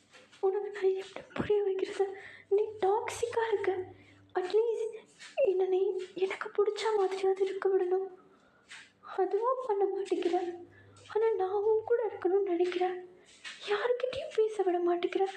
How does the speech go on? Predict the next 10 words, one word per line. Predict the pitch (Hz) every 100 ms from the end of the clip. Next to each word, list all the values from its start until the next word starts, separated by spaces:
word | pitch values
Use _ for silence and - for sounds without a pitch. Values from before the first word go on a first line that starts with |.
| - - - - -
நீ |
ஒரு | 427 415
விஷயத்தை | 403 392 508 494 494
புரிஞ்சுக்கோ, | - 392 427 427 359 359
நீ | 359 415 403 415 - - - - -
யாரையும் | 392 403 440 453 466 -
கண்ட்ரோல் | - 392 440 440 -
பண்ண | 392 427
முடியாது | 392 359 381 381 349 330
ஜங்கு. | 302 - -